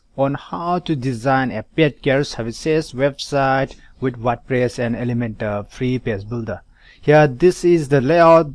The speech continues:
or the template that we're going to replicate, uh, through, uh,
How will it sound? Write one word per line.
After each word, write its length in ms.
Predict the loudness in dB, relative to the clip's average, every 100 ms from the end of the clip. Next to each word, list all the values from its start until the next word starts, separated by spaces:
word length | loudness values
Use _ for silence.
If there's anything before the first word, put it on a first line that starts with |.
| -12
or 460 | -8 -6 -2 -2 -4
the 100 | -4
template 460 | -4 0 0 2
that 220 | 0 0
we're 400 | -2 -4 -2 -2
going 240 | 0 -2 -2
to 120 | -2
replicate, 760 | -4 -4 -6 0 2 2 0 -8 _ -20 _ _ _ _
uh, 460 | -8 -6 -6 -8 -12
through, 520 | -6 -2 0 -2 -4
uh, 260 | -6 -8 -12